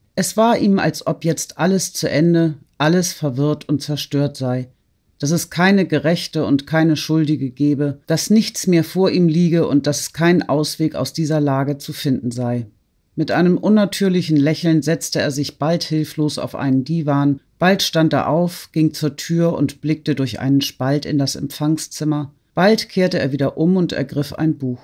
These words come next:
Der Haushofmeister meldete schon zum zweiten Mal, der Franzose, der den Brief von der Gräfin überbringe, wünsche sehr, ihn zu sprechen, und die Witwe J A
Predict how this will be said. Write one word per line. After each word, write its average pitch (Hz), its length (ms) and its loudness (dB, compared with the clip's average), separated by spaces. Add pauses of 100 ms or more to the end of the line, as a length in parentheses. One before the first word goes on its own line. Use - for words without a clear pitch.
(1600)
Der 175 160 2
Haushofmeister 175 1040 2
meldete 160 500 4
schon 147 240 2
zum 143 200 0
zweiten 156 480 0
Mal, 143 420 2 (460)
der 147 80 2
Franzose, 175 720 2
der 143 160 4
den 143 240 4
Brief 185 280 2
von 147 160 2
der 135 120 2
Gräfin 147 420 0
überbringe, 143 640 2 (480)
wünsche 165 400 2
sehr, 180 340 4
ihn 151 140 2
zu 156 160 -4
sprechen, 160 720 -2
und 165 160 2
die 160 140 2
Witwe 170 520 2
J 151 380 -2 (360)
A - 260 -2